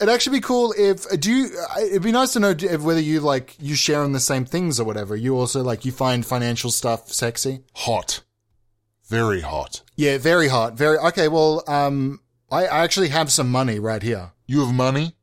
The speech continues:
Speaker 2: Yeah? Saved up or just, like, week to week?
Speaker 1: Oh, just, like, what I have in my pocket. If, I mean, you could, I could, I could, like,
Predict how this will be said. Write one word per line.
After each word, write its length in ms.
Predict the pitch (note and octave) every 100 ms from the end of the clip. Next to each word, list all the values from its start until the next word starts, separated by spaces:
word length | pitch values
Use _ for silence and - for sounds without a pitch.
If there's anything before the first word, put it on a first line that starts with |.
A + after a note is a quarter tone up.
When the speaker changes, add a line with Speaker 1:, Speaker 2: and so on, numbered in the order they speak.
| _ _ -
Speaker 2:
Yeah? 320 | B2 B2+ C3+ C3+
Saved 380 | - D#3 C#3
up 220 | D#3 F3 E3
or 100 | B2
just, 220 | A#2+ C3
like, 420 | A#2 G#2 G2 - G#2+
week 320 | A2+ A2 -
to 120 | G2
week? 380 | F2 E2 C#2+ - - _
Speaker 1:
Oh, 120 | F3+
just, 200 | E3+ G#3
like, 140 | A#3 F3+
what 220 | C#3+ D#3+
I 100 | D#3
have 260 | C3 C3+ C3
in 100 | A#2
my 160 | A2
pocket. 460 | G2 B2 A#2+ G2+ F2+
If, 280 | B2 A#2 - F#2+ A#2
I 60 |
mean, 220 | C3 B2 B2
you 100 | C3
could, 320 | C3 A2 - - _ _ _ _ _ -
I 100 | C3+
could, 460 | C3+ C3 G#2+ - - _ _ _ _ _
I 100 | C3+
could, 200 | C3 B2
like, 440 | B2 A#2+ - -